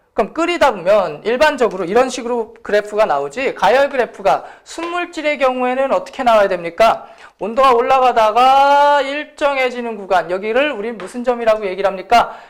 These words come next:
끓는 점이라고 얘기를 하죠. 순물질의 경우는 이래요. 근데 혼합물, 누군가를 섞어줬을 때는 끓는 점이 오름 현상이 나타나죠. 그래서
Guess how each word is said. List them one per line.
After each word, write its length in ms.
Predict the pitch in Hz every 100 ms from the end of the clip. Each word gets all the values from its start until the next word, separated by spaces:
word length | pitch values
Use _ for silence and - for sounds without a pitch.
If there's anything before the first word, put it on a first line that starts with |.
| _
끓는 360 | 311 330 349 311
점이라고 420 | 277 247 233 233
얘기를 260 | 160 160
하죠. 140 | 147 143
순물질의 640 | - 339 359 349 302 277
경우는 280 | 233 220 226
이래요. 460 | 151 160 139 220 - - - -
근데 600 | 311 226 175 190 139 - - -
혼합물, 800 | 330 349 349 339 226 139 - - _ -
누군가를 500 | 247 339 330 330 330
섞어줬을 720 | 370 - 370 330 330 285 269
때는 420 | 240 240 285 302
끓는 340 | 349 339 339 294
점이 380 | 285 302 330 -
오름 300 | 254 320 302
현상이 340 | 277 262 247
나타나죠. 520 | 202 180 202 175 214
그래서 380 | - 196 254 294